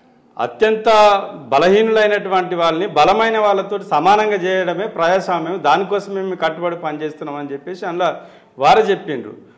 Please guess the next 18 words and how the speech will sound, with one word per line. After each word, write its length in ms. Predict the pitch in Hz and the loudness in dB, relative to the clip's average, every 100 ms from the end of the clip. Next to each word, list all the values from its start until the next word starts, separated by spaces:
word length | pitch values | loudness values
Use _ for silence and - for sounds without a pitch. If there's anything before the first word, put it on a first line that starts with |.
| _ 160 | _ 0
మరి 120 | 151 | 2
అటువంటప్పుడు 580 | 160 226 226 226 208 202 | 4 2 4 2 2 2
వాళ్ళు 480 | 190 180 180 180 175 | 6 6 4 0 -2
చెప్పినటువంటి 560 | 175 175 196 180 180 170 | -6 -4 -6 -4 -4 -2
మేనిఫెస్టోలో 760 | 135 156 190 190 190 190 175 170 | 0 2 2 -2 -4 -4 -2 -4
ఇచ్చినటువంటి 960 | 165 160 147 151 147 156 139 135 135 - _ - | -6 -10 -6 -6 -6 -2 -2 -4 -8 -20 _ -4
హామీని 480 | 127 160 220 220 220 | 2 4 4 2 2
ఇవాళ 460 | 196 190 180 156 156 | 2 2 4 4 4
వాళ్ళు 200 | 151 147 | 0 -2
ప్రకటించకుండా 840 | 147 139 165 170 170 156 151 147 | -4 -4 -6 -10 -10 -10 -4 -4
దాన్ని 540 | 143 143 147 147 131 - - _ - | -2 -2 -2 -4 -8 -12 -20 _ -2
ఇవాళ 380 | 139 139 131 123 | 0 2 2 0
విస్మరించడం 600 | 131 - 180 175 175 151 | -6 -4 -4 -2 -4 -6
అనేటువంటిది 420 | 147 143 139 147 | -6 -6 -8 -8
మాకు 180 | 139 127 - | -8 -6 -2
చాలా 220 | 120 139 | 2 2
బాధగా 520 | 143 123 131 147 143 131 135 - | 2 0 0 0 -4 -8 -14 -12
కలిగించింది. 640 | 131 131 117 - 110 104 | -10 -10 -14 -16 -16 -18